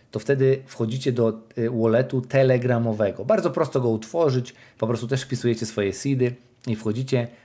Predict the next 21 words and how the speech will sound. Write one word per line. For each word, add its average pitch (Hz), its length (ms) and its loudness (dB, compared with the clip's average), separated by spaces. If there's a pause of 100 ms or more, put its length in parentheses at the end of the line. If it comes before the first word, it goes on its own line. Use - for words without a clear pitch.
(120)
właśnie, 101 560 -4 (1040)
e, 98 200 -8
w - 80 -20
ten, 107 260 -4
e, 107 40 -12 (440)
w 98 160 -12
wallet 107 400 -4
telegramowy, 107 640 -4
tak? - 260 -12 (440)
I, 120 420 -2 (140)
e, 113 140 -6
which 131 240 -2
one 117 120 -4
is 107 80 -10
more 107 140 -8
excited? 135 560 -10 (340)
E, 101 340 -6
Toncoin 127 720 -4 (260)
oraz 101 380 -10
Notcoin, 139 760 -4
tak? - 360 -8